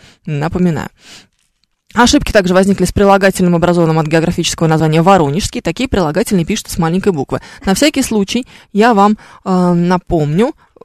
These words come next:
как мы здесь определяем. С большой буквы мы пишем какое-то слово, образованное от, эм, имени этого, господи, от имени, м, собственного, или с маленькой.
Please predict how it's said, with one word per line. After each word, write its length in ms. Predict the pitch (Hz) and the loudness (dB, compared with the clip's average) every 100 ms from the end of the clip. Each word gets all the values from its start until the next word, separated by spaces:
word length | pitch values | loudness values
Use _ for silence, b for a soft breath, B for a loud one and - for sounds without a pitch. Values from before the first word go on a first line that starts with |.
| - _ _ | -20 _ _
как 260 | 226 262 | -2 0
мы 120 | 196 185 | 0 2
здесь 200 | 175 190 | 2 -2
определяем. 640 | 180 170 175 185 247 262 B B B _ _ _ | -4 -2 0 2 2 0 B B B _ _ _
С 160 | - | -8
большой 380 | - 170 - 262 | 0 0 2 -2
буквы 280 | 240 254 254 | -2 -4 -4
мы 140 | 247 | -4
пишем 420 | 247 247 - 233 233 | -2 -4 -2 -2 -4
какое-то 500 | 233 - 233 226 220 | -8 -2 0 0 -4
слово, 460 | - 190 196 190 | -4 -2 0 0
образованное 760 | - 190 190 190 180 170 175 165 | -2 0 0 2 0 0 0 0
от, 320 | - 175 - - b - | -2 -6 -6 -20 b -6
эм, 720 | 165 156 156 151 147 143 - - | -2 0 2 0 0 -4 -6 -4
имени 460 | 180 180 175 165 - | 0 2 2 -2 -6
этого, 460 | - - - 131 | -14 -12 -12 -12
господи, 400 | - - - 127 | -14 -16 -14 -10
от 160 | 131 - | -10 -4
имени, 420 | 170 160 160 147 B B B B B B - | -2 0 0 -2 B B B B B B -4
м, 580 | 160 156 156 156 151 - | 0 2 0 0 0 -2
собственного, 600 | - 190 - 165 165 156 | 0 0 0 0 0 0
или 340 | - - 247 233 | -2 -2 0 0
с 160 | - | 0
маленькой. 560 | - 120 76 - - | -4 -4 -6 -12 -18